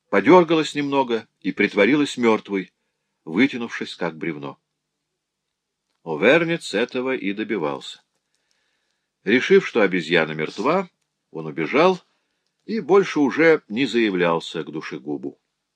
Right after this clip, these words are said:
Подлый Гаргус, притаившись, наблюдал за юнцом.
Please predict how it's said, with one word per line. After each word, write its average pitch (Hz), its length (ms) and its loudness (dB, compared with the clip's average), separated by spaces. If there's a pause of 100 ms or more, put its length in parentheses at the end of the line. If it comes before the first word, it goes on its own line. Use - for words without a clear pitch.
(460)
Подлый 107 400 2
Гаргус, 127 680 -2 (340)
притаившись, 101 840 2
наблюдал 90 540 0
за 90 100 -4
юнцом. 98 540 -4